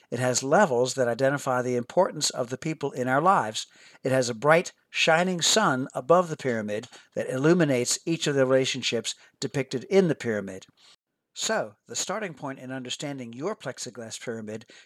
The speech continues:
is the bright, shining sun above it. You are standing at the apex of the pyramid. Your spiritual connection to God, how you relate to the sun,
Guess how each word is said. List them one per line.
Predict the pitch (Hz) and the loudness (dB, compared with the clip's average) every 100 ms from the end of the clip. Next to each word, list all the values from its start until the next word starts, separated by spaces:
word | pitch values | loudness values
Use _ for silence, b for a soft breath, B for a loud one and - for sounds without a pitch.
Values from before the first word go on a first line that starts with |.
| B | B
is | 117 | -6
the | 117 | 0
bright, | 143 143 | 2 4
shining | - 147 139 135 131 | 2 2 2 2 0
sun | - 127 123 | 0 0 -2
above | 127 120 123 104 | -4 -2 -2 -2
it. | 95 - B B B B | -8 -16 B B B B
You | 151 | 4
are | 180 | 4
standing | - 170 170 160 | 4 2 2 0
at | 131 | -2
the | 131 - | -2 4
apex | 175 - 170 - - | 4 4 0 0 -2
of | 139 127 | 0 0
the | 127 | -2
pyramid. | - 131 104 101 - B B B | 0 2 2 -4 -12 B B B
Your | - | -4
spiritual | 127 - 170 185 160 | 0 4 2 2 -2
connection | - 151 - - | 0 0 2 0
to | 131 | -2
God, | - 185 175 107 117 - | 4 6 6 2 -4 -6
how | 131 | -2
you | 143 143 | 0 0
relate | 139 143 165 | 2 0 0
to | - | -4
the | 123 | 0
sun, | - 196 160 113 | 2 2 2 -2